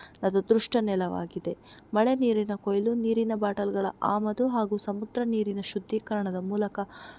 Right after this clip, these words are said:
ಕುಡಿಯುವ ನೀರಿನ ಪೂರೈಕೆಯನ್ನ ಮಾಡುತ್ತಾರೆ. ಇನ್ನು ಎಂಟನೇದಾಗಿ ಮೊನಾಕೋ.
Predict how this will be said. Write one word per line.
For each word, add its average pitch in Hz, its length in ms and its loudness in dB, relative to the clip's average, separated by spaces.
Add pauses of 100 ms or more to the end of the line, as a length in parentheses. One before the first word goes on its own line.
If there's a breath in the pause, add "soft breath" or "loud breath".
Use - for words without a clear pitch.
(140 loud breath)
ಕುಡಿಯುವ 254 420 4
ನೀರಿನ 202 360 -2
ಪೂರೈಕೆಯನ್ನ 208 800 0 (100)
ಮಾಡುತ್ತಾರೆ. 175 760 -4 (400 loud breath)
ಇನ್ನು 311 260 2
ಎಂಟನೇದಾಗಿ 240 720 2
ಮೊನಾಕೋ. 196 600 -2